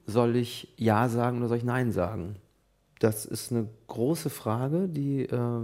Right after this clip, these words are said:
jeden von uns betrifft. Grad jetzt zum, also ich, ich se-, hab da schon, also ich, für mich ist es eine sehr allgemeine Frage, die auch gra-, äh, der Klimawandel, wie verhalte ich mich, was ist mein Ding, äh, und die, die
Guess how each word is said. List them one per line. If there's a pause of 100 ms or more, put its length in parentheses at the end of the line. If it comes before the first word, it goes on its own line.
(100)
jeden
von
uns
betrifft.
Grad
jetzt
zum,
also (320)
ich, (140)
ich
se-,
hab
da
schon,
also
ich,
für
mich
ist
es
eine
sehr
allgemeine
Frage,
die
auch
gra-,
äh, (840)
der
Klimawandel,
wie
verhalte
ich
mich,
was
ist
mein
Ding, (420)
äh,
und (140)
die, (320)
die